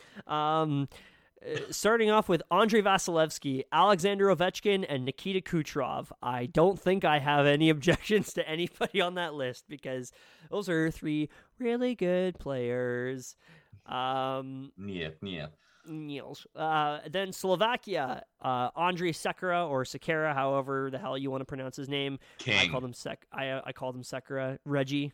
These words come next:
Speaker 1: we love you, sweet Reggie. Uh, Eric Chernak and Yaroslav Halak.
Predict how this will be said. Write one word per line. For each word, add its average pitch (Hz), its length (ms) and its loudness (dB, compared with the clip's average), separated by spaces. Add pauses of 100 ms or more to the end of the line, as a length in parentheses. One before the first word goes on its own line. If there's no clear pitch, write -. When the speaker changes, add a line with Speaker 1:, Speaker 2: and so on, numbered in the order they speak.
Speaker 1:
we 139 200 -8
love 135 200 -2
you, 139 80 -6
sweet 139 260 -8
Reggie. 135 360 -8 (360)
Uh, 131 300 0 (100)
Eric 180 280 2
Chernak 185 540 0 (120)
and 135 320 -4 (100)
Yaroslav 139 840 2
Halak. 120 520 -12